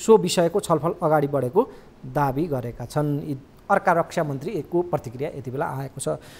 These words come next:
यो मामला बडा रहस्यमय बनेको छ, यसको उल्झन कसरी सुल्झिन्छ यो प्रतीक्षाको विषय छ। यति बेला, अ,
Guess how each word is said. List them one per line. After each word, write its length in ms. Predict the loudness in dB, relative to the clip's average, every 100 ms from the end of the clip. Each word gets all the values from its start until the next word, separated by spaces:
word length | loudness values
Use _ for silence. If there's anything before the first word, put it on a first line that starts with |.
| -6 6
यो 80 | 8
मामला 320 | 10 10 10
बडा 540 | 12 12 12 6 -8 -20 -20 -20 -20 -20 -20 -20 -20 -20 -20 -20 -20 -20 -2 10
रहस्यमय 500 | 10 10 8 8 8
बनेको 360 | 8 8 6
छ, 100 | 8 10 10 10 4
यसको 300 | 2 4 6
उल्झन 440 | 6 6 6 4
कसरी 400 | 0 0 2 2
सुल्झिन्छ 600 | 2 2 4 4 2 4 2 2 -8 -20 -20 0
यो 160 | 4 4
प्रतीक्षाको 560 | 6 6 6 -2 -4 -4
विषय 340 | -6 -6 -6
छ। 100 | -2 -2 -2 -6
यति 160 | -4
बेला, 360 | -2 0 0 -4 -10 -16 -16 -18 -14
अ, 220 | -12 -12